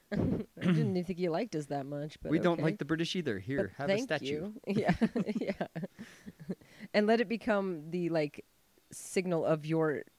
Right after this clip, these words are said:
Speaker 1: liberty
Speaker 2: Yeah.
Speaker 1: is this French gift. I've always thought that was funny.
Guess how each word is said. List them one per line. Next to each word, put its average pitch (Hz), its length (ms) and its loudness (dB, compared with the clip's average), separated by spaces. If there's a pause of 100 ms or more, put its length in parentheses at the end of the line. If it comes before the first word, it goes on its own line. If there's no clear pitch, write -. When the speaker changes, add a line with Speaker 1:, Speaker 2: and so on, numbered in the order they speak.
(200)
Speaker 1:
liberty 151 680 -2
Speaker 2:
Yeah. 117 280 0
Speaker 1:
is 151 200 -4
this 147 220 -6
French - 400 -8
gift. - 500 -12
I've 165 100 -12
always 226 160 -8
thought - 200 -12
that - 120 -10
was - 300 -12
funny. - 420 -14